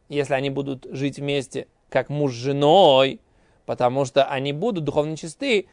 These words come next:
поскольку у него было семя извержений. И в этот момент и она, и он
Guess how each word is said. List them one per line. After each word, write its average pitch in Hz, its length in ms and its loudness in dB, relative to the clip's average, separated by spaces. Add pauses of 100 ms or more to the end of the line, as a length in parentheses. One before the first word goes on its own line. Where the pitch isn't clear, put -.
(160)
поскольку 143 720 -4
у 156 140 -12
него 175 560 4 (640)
было 151 300 2
семя 135 260 -6
извержений. 113 460 -6
И - 20 -8
в 110 40 -8
этот 135 180 0
момент 156 540 -4 (500)
и 170 220 -2
она, 143 440 2
и 147 180 -6
он 113 340 -6